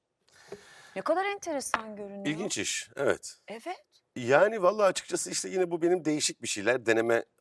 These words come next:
Speaker 2: arzum beni
Speaker 1: Nereden?
Speaker 2: buraya
Speaker 1: Anlatır
Speaker 2: sürükledi.
Speaker 1: mısın lütfen?
Speaker 2: Ya bir gün işte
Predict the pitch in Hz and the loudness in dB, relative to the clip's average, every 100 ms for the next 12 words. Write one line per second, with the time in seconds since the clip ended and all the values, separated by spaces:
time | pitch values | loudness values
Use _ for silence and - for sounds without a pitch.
0 | - 85 80 80 139 - 233 339 - 349 | 2 4 4 -2 -6 -6 -4 -2 2 2
1 | 117 95 - 294 311 - - - 151 - | 4 4 4 2 0 -2 -4 -4 -6 -6
2 | 285 277 302 - 269 247 247 _ _ _ | -4 -6 -8 -10 -8 -8 -10 _ _ _
3 | - 147 175 180 190 - _ - - - | -4 -2 0 0 0 -4 _ -10 -8 -8